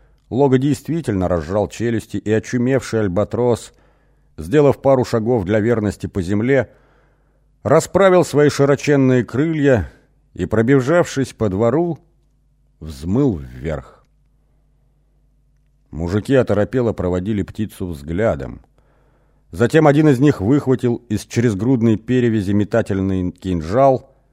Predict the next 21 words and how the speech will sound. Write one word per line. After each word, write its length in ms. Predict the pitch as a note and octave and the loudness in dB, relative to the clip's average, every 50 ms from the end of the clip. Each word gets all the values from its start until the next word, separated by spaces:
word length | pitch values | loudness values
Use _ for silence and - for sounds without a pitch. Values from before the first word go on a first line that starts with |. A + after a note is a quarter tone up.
| _ _ - | _ _ -6
и 80 | - G#2 | -4 -2
запустил 560 | G2+ A#2+ B2+ - D3 C#3 - - F#3 F3 D#3 | 0 0 0 0 -2 -4 -4 -2 0 0 0
вдогонку 560 | A2 F#2 A#2 A2+ G#2 A2 B2 B2 A2+ - - | 0 0 0 0 2 2 0 0 0 -2 -2
альбатросу. 760 | A2+ G#2 F#2+ G2 G#2 - - F2+ F2 D#2 D2+ - - C2+ C2 _ _ _ _ _ _ _ _ _ _ _ _ _ _ _ _ _ _ _ _ _ _ _ _ | -2 -2 0 -2 -4 -4 -4 -6 -6 -6 -6 -10 -16 -20 -20 _ _ _ _ _ _ _ _ _ _ _ _ _ _ _ _ _ _ _ _ _ _ _ _
Болван! 720 | - F2 E2 G#2 G2+ F#2 F2+ F2+ F2+ F#2 F2+ F2 E2 D2+ C2+ - _ _ _ _ - | -8 -4 -2 -2 0 0 -2 -2 -2 -2 -2 -2 -4 -6 -8 -12 _ _ _ _ -10
Он 160 | E2 E2+ E2+ | -8 -6 -4
бы 120 | E2+ G2+ | -2 -2
и 20 | G2+ | 0
в 80 | F2+ | 0
неподвижного 680 | G2 A2 G#2 - A2+ G#2 A2+ B2+ B2+ A2 A2+ A2 A2 G2+ | 0 0 0 0 0 0 0 0 0 2 2 0 0 0
картонного 600 | - A2+ G#2+ G2+ - A#2 A#2 A#2 A#2 A2+ A2+ A2 | -2 -2 -4 -2 -2 -2 0 0 0 0 0 -2
человека 500 | - - A2+ A2+ A2+ A#2+ B2+ A2+ - F2 | -2 -2 -2 -2 0 0 0 -2 -2 -4
не 120 | E2 D#2 | -6 -6
попал 360 | D2 - D#2 - - D#2 D2+ C#2+ | -6 -8 -8 -8 -6 -6 -6 -6
бы, 120 | C#2 D2+ | -6 -6
не 100 | D#2+ E2 | -6 -6
то 160 | D2 - A#2+ | -4 -4 -6
что 180 | - - - D#2 | -6 -6 -8 -8
в 60 | D2+ | -8
летящего 560 | D#2+ D#2 - - D#2 - - - - D2 D2+ | -8 -8 -8 -8 -10 -10 -10 -12 -10 -8 -8
альбатроса. 680 | D#2 D#2 C#2 C#2+ D#2+ - - E2+ D#2 D2 - - C2 | -6 -6 -6 -8 -8 -8 -8 -10 -10 -10 -10 -14 -20